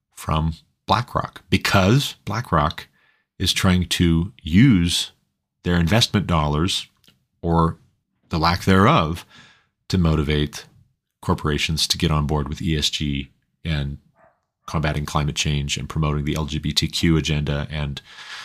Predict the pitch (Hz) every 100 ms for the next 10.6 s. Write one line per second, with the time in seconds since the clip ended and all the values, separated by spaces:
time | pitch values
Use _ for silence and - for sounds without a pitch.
0 | - 107 - 110 104 101 101 101 - 104
1 | 95 98 95 87 85 87 98 95 92 90
2 | 90 92 87 92 90 87 85 - 90 -
3 | - 92 80 - - _ _ _ _ _
4 | - - - - - _ _ _ _ _
5 | - 107 - 104 92 85 80 76 76 69
6 | 67 65 65 65 - - _ _ - 92
7 | 85 80 73 71 69 71 69 69 - -
8 | _ _ - 90 78 69 - 69 - 101
9 | 90 78 73 69 71 71 71 69 69 -
10 | 87 - 73 - 71 69